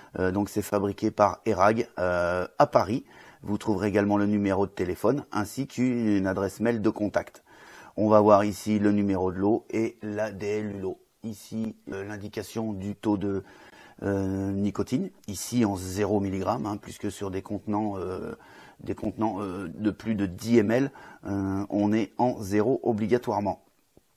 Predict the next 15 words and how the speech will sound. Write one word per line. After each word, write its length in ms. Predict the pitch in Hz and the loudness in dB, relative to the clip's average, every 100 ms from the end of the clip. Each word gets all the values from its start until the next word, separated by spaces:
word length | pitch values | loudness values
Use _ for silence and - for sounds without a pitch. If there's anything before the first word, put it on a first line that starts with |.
| _ _ - - - - - | _ _ -18 -18 -20 -20 -2
Et 120 | 113 120 | 2 2
puis 360 | 123 123 117 | 2 0 2
ici, 400 | 110 110 - 127 | 0 -4 0 0
on 100 | 135 | 2
va 140 | 113 113 | 0 -4
trouver 380 | - 113 113 113 | -2 -2 0 0
également, 540 | 104 104 104 107 - | -2 -4 -4 -4 -4
euh, 420 | 98 95 90 90 90 | -8 -8 -8 -10 -10
le 260 | 98 110 117 | -6 -2 0
nom 340 | 113 110 104 | 0 -4 -8
du 240 | 98 110 | -8 -8
juice, 600 | 98 110 135 - - - _ - | -6 -6 -6 -8 -20 -20 _ -12
hein, 180 | 101 98 - | -12 -12 -12
éclat 420 | 107 - 101 101 | -14 -6 -4 -4
brut, 460 | 95 98 113 - - | -4 -4 -4 -6 -20